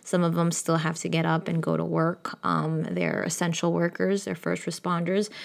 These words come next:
So it could possibly just be a social thing, a thing of, of, of how the majority of people are at home, completely bored,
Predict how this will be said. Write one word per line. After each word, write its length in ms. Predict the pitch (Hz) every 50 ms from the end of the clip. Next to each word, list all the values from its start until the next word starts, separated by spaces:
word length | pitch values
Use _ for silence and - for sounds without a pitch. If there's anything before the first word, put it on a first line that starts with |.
| - - - -
So 420 | - - 202 190 175 175 160 - -
it 340 | - - - - 120 175 -
could 160 | - 185 -
possibly 600 | - - 247 294 285 - 330 302 277 285 302 277
just 300 | 220 220 233 226 - 208
be 360 | - 190 175 180 196 220 - -
a 120 | - 190
social 560 | 185 - - - - 175 170 165 - 185 180
thing, 360 | 180 180 - 247 277 233 185 -
a 80 | 170
thing 340 | 165 - 175 170 175 175 170
of, 180 | 170 170 175 -
of, 320 | - - - - 170 175 - - - - - - -
of 160 | 180 175 175
how 220 | 180 156 175 170 170
the 100 | 175 180
majority 440 | 175 175 165 - 165 160 165 170 180
of 80 | 180
people 280 | - 170 170 165 185 175
are 160 | 165 175 196
at 120 | 220 -
home, 400 | 202 185 170 165 160 165 190 220 -
completely 540 | - - 175 - - 170 175 - - 226 226
bored, 460 | 190 175 165 160 160 156 165 190 202